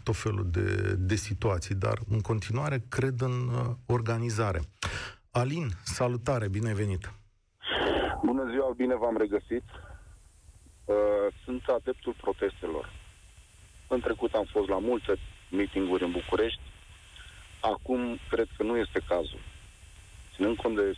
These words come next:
Speaker 2: situația în care ne aflăm, toate aceste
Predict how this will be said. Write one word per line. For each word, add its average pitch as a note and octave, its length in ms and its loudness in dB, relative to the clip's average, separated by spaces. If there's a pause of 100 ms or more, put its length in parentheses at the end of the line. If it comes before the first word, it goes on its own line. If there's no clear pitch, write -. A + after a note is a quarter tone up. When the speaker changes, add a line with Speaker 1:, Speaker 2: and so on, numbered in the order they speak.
(100)
Speaker 2:
situația G#2 380 0
în F#2 60 -6
care F#2 180 2
ne F2+ 100 0
aflăm, G2 540 0 (720)
toate - 260 0
aceste - 500 0